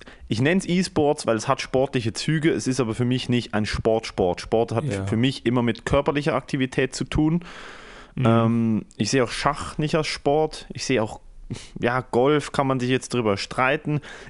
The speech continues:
Speaker 1: E-Sports hatte eine körperliche Komponente im Sinne von, dass man extrem gute Koordinationsfähigkeiten haben muss und man auch
Speaker 2: Mhm.
Speaker 1: Reaktionszeiten und sowas ist, ist wichtig, aber es ist halt,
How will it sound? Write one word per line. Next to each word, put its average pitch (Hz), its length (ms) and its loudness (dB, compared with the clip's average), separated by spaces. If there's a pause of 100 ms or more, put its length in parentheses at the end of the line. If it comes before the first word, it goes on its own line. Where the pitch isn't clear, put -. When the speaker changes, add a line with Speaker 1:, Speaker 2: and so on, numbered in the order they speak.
Speaker 1:
E-Sports 175 460 2
hatte 165 180 0
eine 147 120 0
körperliche 156 580 2
Komponente 143 600 0
im 127 100 2
Sinne 135 220 0
von, 127 220 0
dass 127 180 0
man 131 140 0
extrem - 500 -2
gute 123 300 2
Koordinationsfähigkeiten 104 1300 0
haben 80 240 -2
muss 90 340 -2 (380)
und 117 100 2
man 104 220 2
auch 104 140 2
Speaker 2:
Mhm. 107 40 -2
Speaker 1:
Reaktionszeiten 110 880 0
und 92 100 0
sowas 90 340 0
ist, - 280 -6
ist 85 200 -4
wichtig, 95 460 -2
aber 104 160 0
es 104 80 -4
ist 113 160 -4
halt, 113 240 0